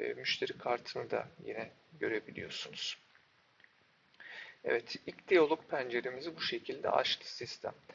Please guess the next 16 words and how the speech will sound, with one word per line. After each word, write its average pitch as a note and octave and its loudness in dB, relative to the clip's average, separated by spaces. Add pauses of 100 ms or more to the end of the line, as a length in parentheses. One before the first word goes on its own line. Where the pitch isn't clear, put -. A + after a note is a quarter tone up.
(420)
Ama - -4
tabii G3 -2
biz F#3+ -4
burada F#3 0
çeşitli - 6
ayarlar F3 6
yapabiliriz. D#3+ 0
Örneğin, C#3+ 0 (300)
e, B2+ -2
nedir B2+ 2
ayarımız? A#2+ -2 (580)
Bir D3+ -2
otomasyonla C#3+ 0
mesaj B2+ 0
göndermek A2+ -2
olabilir A2+ -2